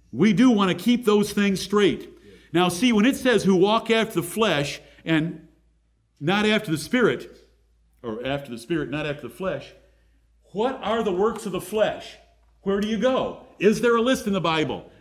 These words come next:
If there is. Galatians five nineteen through twenty-one is a list of those things that if you're living those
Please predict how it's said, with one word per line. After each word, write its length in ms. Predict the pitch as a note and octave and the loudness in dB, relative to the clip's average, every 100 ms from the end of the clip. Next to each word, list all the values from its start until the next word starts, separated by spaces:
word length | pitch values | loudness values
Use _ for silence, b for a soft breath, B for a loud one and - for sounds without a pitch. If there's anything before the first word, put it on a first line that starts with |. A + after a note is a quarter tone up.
| b | b
If 160 | F#3+ F#3+ | 2 6
there 160 | G#3 | 6
is. 360 | C4 E3 F#3 - B C#3 | 6 4 0 -8 B 0
Galatians 560 | E3 F3+ A#3 - A#3+ - | 4 6 6 4 0 0
five 420 | G#3 D3+ D3+ C#3+ | 0 2 0 2
nineteen 460 | G3 G#3 A3 A3 | 2 2 4 2
through 180 | A3 G#3 | 2 0
twenty-one 760 | - G3+ G#3 G3+ A3 F3+ D3 B B B | 0 2 2 4 4 4 2 B B B
is 220 | F#3 F#3 | 4 6
a 120 | F3+ | 4
list 540 | D#3+ G#3+ B3 D3 D3 - b b | 6 6 4 2 -4 -12 b b
of 220 | D#3 D3 | 0 2
those 320 | E3 A3 A#3 - | 4 4 4 0
things 380 | A#3 E3+ D#3+ | 2 2 2
that 100 | D#3 | 2
if 160 | D#3 D3+ | 0 2
you're 180 | E3 B3 | 2 4
living 360 | D4 B3+ A3 | 4 4 4
those 420 | D#3+ C#3 C3 D#3+ | 4 4 4 2